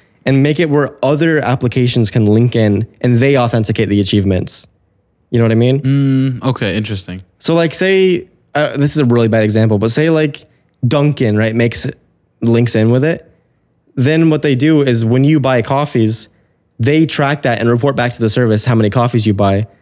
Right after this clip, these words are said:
Speaker 1: And then if there's achievement for buying a hundred coffees, then they cross that off, right? So you're not the one manually doing it yourself. People are validating this and doing it for you. The useful thing for that is that there's a lot of services we use in our life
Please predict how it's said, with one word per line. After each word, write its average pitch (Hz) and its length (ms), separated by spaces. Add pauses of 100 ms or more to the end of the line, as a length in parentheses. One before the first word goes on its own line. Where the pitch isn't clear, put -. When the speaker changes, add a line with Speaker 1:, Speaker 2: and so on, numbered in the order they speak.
(180)
Speaker 1:
And 120 120
then 123 60
if 117 60
there's 120 180
achievement 120 360
for 117 80
buying 110 240
a 107 40
hundred 113 260
coffees, 107 420
then 117 220
they 120 200
cross 107 320
that 95 140
off, 104 300 (280)
right? 160 140
So - 80
you're 156 200
not 202 160
the 165 60
one 156 220
manually 127 340
doing 113 260
it - 80
yourself. 101 480 (320)
People 147 280
are 120 140
validating 113 560
this 101 180
and 104 100
doing 104 200
it - 80
for 104 200
you. 95 240 (520)
The 135 80
useful 196 260
thing 180 200
for 143 120
that 127 220
is 110 100
that 113 320 (380)
there's 123 140
a 127 40
lot 127 160
of 117 60
services 113 400
we 107 80
use 107 180
in 107 80
our 101 80
life 98 420